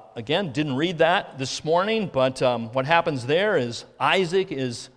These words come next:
born, and when Isaac is born to Sarah,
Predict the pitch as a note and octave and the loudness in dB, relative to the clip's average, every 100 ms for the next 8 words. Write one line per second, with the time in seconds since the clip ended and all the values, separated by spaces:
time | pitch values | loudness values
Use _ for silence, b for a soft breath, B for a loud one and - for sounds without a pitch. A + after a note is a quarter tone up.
0 | B2+ G#2 C3+ E3 G3 A3 D#3+ B2+ C3+ B2+ | -18 -8 -4 -2 0 -2 -2 -2 -2 -2
1 | A#2 D#3+ F#3+ F#3 F3 C3+ E3+ F#3 F3 D#3+ | 2 2 2 0 -2 -2 -2 -2 -4 -8
2 | - F#3 G#3 A3+ A#3 | -4 -2 2 0 0